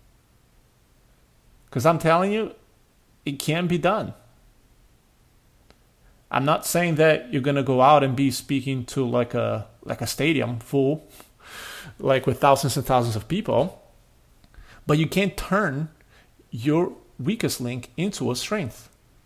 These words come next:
And I have shared this, you know, in different trainings that I have done, shared this with my students, but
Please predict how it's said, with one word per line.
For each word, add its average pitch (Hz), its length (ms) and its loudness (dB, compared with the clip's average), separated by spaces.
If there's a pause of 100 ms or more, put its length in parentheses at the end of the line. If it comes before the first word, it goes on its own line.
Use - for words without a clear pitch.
(1700)
And 123 140 -4
I 175 60 -2
have 185 160 2
shared 190 340 2
this, 143 380 2 (380)
you 139 100 0
know, 123 160 2
in 131 80 -2
different 120 240 -4
trainings 160 340 2
that 156 100 4
I 165 60 6
have 160 140 2
done, 170 200 2
shared 139 280 0
this 127 120 -4
with 131 100 -4
my 127 100 -2
students, 139 500 -4
but 120 400 0